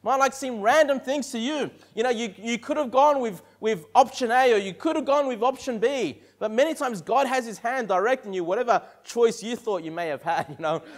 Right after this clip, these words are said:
And so we see this, this, come, this amazing truth come to be as Jacob speaks these words. I'm not sure how much Jacob really, you know, is aware, but obviously he's speaking through the power of the Holy Ghost here.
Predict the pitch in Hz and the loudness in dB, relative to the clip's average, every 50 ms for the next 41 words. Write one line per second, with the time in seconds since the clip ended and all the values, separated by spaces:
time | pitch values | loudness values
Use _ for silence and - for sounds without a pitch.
0 | - - 180 175 - 208 202 208 196 - - 226 220 240 226 208 190 - - 170 | -6 -4 -4 -2 0 -2 -2 -2 -4 -4 -4 -2 -2 -2 -2 -4 -4 -4 -6 -12
1 | 156 - - 185 185 180 165 147 165 156 - 175 143 143 175 214 214 175 175 147 | -12 -8 -4 -2 -2 -2 -2 -6 -10 -8 -8 -6 -4 -4 -2 -4 -4 -6 -8 -10
2 | 131 123 - - 190 196 196 392 - - _ _ _ _ _ _ - - 180 190 | -12 -12 -8 -4 -2 -2 -2 -4 -8 -16 _ _ _ _ _ _ -4 -2 -2 -2
3 | 175 - 156 135 135 180 180 160 143 123 - 151 165 180 156 156 131 - - - | -2 -4 -8 -6 -4 -2 -2 -2 -4 -4 -2 0 0 0 -2 -4 -10 -12 -10 -10
4 | 165 156 151 - 151 135 107 107 120 143 143 123 107 - _ _ _ _ _ _ | -10 -10 -8 -10 -12 -12 -10 -8 -6 -6 -6 -6 -8 -14 _ _ _ _ _ _
5 | - - 302 349 370 359 - 370 254 254 269 262 240 208 180 - 220 233 247 - | -6 0 2 2 2 2 0 -2 -2 0 0 0 -2 -4 -4 -4 -2 -2 -2 -4
6 | 220 185 190 226 226 233 226 214 190 170 - - 240 269 254 226 202 196 175 185 | -8 -8 -8 -8 -8 -8 -10 -10 -12 -14 -12 -12 -10 -8 -8 -6 -6 -6 -2 2
7 | 262 294 262 190 196 196 240 247 247 226 196 175 - - - - 196 226 214 240 | 2 2 2 4 2 0 0 0 -2 -6 -8 -8 -10 -12 -14 -12 -12 -10 -8 -10
8 | 220 - - 208 185 170 - - - 170 190 208 202 185 165 151 143 135 165 180 | -10 -8 -6 -6 -6 -6 -8 -10 -6 -4 -2 -2 -2 -2 -4 -4 -6 -6 -6 -6
9 | 175 151 120 131 135 160 165 - - 123 110 101 98 | -6 -6 -6 -6 -6 -6 -8 -10 -12 -10 -10 -10 -12